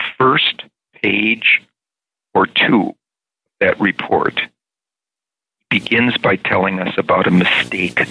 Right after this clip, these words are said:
Berkshire made, especially, he says, that I made this past year.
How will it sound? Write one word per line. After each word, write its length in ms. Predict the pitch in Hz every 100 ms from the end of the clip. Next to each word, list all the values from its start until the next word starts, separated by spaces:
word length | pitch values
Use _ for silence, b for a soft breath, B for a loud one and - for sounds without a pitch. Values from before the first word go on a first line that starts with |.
| -
Berkshire 460 | 110 95 - - 90
made, 340 | 85 87 85 - _ _ -
especially, 320 | 98 - 71
he 120 | - - -
says, 120 | - - _
that 140 | - -
I 240 | 90 90 95
made 420 | 87 87 87 85 _ _ -
this 140 | -
past 500 | - 113 92 - -
year. 260 | 76 -